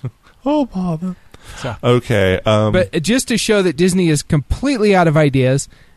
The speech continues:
Speaker 2: they're bringing the Muppets back. And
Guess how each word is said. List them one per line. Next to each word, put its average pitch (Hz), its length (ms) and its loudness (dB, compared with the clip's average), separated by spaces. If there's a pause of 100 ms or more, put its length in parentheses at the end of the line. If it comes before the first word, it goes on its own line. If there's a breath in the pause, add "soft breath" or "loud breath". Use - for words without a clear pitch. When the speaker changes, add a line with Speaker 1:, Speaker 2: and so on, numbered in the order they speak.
(140 soft breath)
Speaker 2:
they're 147 500 -2
bringing 160 720 -4 (100)
the 147 140 0
Muppets 135 580 -4 (120)
back. 92 420 -10 (1120 soft breath)
And 170 560 0